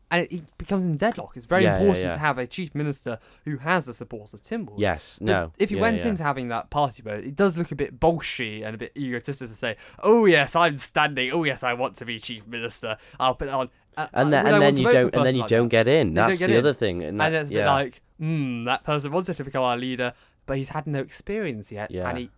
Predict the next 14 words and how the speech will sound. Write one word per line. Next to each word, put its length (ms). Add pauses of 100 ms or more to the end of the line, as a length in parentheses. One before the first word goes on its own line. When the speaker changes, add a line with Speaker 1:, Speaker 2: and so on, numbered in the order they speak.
(140)
Speaker 1:
he 160
Speaker 2:
And 120
even 240
if 120
they 80
did 160
have 100
Speaker 1:
Yeah. 60
Speaker 2:
experience 500
and 80
they 60
didn't 220
get 140
in, 240